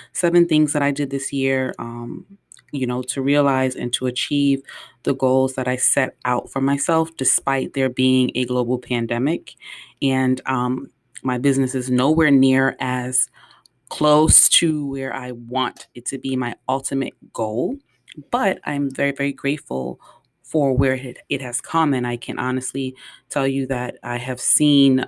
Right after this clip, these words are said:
significant growth, um, in my business and also in myself and realizing my potential. So the first thing that I did was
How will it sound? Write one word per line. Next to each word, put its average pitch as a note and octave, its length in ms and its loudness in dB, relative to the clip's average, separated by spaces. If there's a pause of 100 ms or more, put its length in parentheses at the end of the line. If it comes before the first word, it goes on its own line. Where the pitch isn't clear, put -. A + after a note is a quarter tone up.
(100)
significant B2+ 920 -2
growth, A#2+ 340 -4 (500)
um, A#2+ 360 -8 (120)
in B2+ 240 -2
my A#2 160 -6
business B2+ 640 -2 (120)
and A#2 440 -6
also G3 380 2
in D3 180 2
myself - 580 0 (160)
and B2+ 160 -2
realizing C3+ 460 0
my A#2+ 100 0
potential. - 640 -8 (960)
So E3 380 2 (300)
the F#3+ 80 -4
first C4 300 2
thing D3+ 260 4
that D3 80 0
I D3 100 0
did C#3+ 280 -4
was C3+ 420 -2